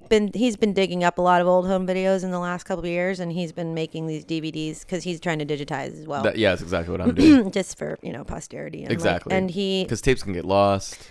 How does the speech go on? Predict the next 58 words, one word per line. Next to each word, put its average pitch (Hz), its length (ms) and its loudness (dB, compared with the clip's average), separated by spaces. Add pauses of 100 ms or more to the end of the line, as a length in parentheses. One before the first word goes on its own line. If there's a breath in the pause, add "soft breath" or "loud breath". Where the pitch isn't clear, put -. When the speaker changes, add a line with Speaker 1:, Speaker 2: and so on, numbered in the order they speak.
(200 loud breath)
Speaker 1:
And 220 160 6
he, 247 160 8
like, 240 220 6
has 240 140 2
found 220 380 4
some 202 140 -2
really 196 240 2
good 185 280 4
golden 185 320 4
footage 185 360 0
that 165 140 0
he, 165 360 -8
you 175 120 -6
know, 147 180 -8 (100)
put 170 160 -6
together, 156 480 -6
and 156 180 -10
he 170 80 -6
wanted 160 280 -8
to - 40 -18
show 160 280 -4
all 147 180 -6
of - 100 -10
us. - 160 -10
So 143 240 -10
I 160 140 -4
have 165 320 -2
been 147 160 -4
watching 139 360 -10
them 110 260 -14 (100)
Speaker 2:
Mm-hmm. 107 120 0
Speaker 1:
recently, 98 400 -6
and 143 260 -14 (400)
they're 185 100 -8
pretty 208 220 -2
good, 156 260 0
actually. 151 460 -6
<laughs> - 840 -2
Some 285 200 6
of 240 140 6
it 196 100 6
is. 185 240 4
Like, 190 160 2
he 240 140 2
used 269 180 4
to 247 100 8
make 214 260 4
me 202 240 0
and 190 100 0
my 180 140 2
brother 175 280 4
Brent 165 300 0
do 175 140 0
these 160 180 -2
impressions 165 600 0
of 156 160 -2
old, 170 340 4
like, 156 240 -8